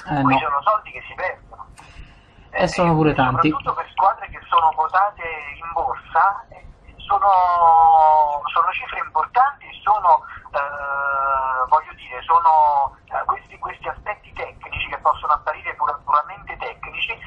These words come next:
Speaker 2: hanno in realtà grossi risvolti anche finanziari.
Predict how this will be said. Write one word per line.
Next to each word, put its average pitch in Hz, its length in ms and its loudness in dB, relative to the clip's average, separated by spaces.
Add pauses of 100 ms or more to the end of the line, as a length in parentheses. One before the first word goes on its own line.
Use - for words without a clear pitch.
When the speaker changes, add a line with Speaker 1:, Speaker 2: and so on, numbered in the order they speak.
(180)
Speaker 2:
hanno 240 380 -4
in - 60 -20
realtà 247 400 -2
grossi - 400 -2
risvolti - 500 -4
anche - 280 -4
finanziari. 131 640 -2